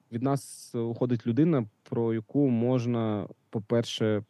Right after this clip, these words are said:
поговорити без лестощів, да, тому що я знаю, що, ну, і Влад їх і при житті би не оцінив. Е, по-друге, є дійсно предмет,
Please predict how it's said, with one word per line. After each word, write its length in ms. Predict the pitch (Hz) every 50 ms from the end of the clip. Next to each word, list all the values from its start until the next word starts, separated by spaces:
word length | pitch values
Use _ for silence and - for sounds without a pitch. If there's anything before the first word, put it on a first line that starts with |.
| _ _ _ _ _ _ _ _ _ _ _ _
поговорити 540 | - 120 113 113 113 113 117 120 110 - 113
без 580 | 98 98 95 117 113 107 - - - - - -
лестощів, 920 | - 104 110 - - 110 120 143 139 - - 170 - - - 160 143 - _ _ _ _ _ -
да, 200 | 135 120 131 135
тому 260 | - - 101 98 101
що 160 | 101 - -
я 160 | 101 104 104 98
знаю, 280 | 104 107 104 98 92
що, 520 | 92 - - 101 92 92 87 90 98 - - -
ну, 160 | - 113 98
і 80 | 92 90
Влад 220 | 92 101 98 92 - _ -
їх 220 | 95 95 98 - -
і 120 | - 98
при 180 | - - - 95
житті 260 | 101 101 - - 180
би 160 | 160 156 135
не 320 | 127 123 113 110 110 110
оцінив. 500 | 107 107 - - 120 113 113 113 113 - _ _ - - - - - - _ _ _ _ _ _ _ _ 170 160
Е, 260 | 117 104 104 104 98 -
по-друге, 720 | - 120 107 104 120 135 139 127 123 123 117 113 110 107 101 - 65 67
є 460 | 107 101 110 123 123 131 131 127 113 - - _ _
дійсно 560 | - 110 104 110 123 127 123 - - 117 107
предмет, 640 | - - - 117 101 104 110 127 156 165 - - -